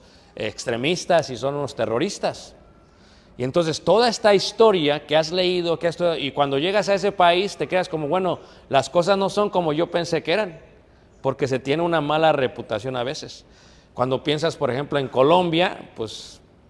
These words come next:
rara la gente que piensa en café. Cuando piensas en México,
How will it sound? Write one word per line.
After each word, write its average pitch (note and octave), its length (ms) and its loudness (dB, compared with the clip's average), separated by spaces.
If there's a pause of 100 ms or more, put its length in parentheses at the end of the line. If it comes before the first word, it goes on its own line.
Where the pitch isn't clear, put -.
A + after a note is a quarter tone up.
(500)
rara C3+ 480 4
la D#3 120 4
gente D#3 360 -2
que D3 100 -2
piensa C#3 300 -6
en A#2 60 -8
café. C3+ 460 -6 (2500)
Cuando C3 260 -2
piensas D3 360 -2
en C#3 220 0
México, F3 600 -4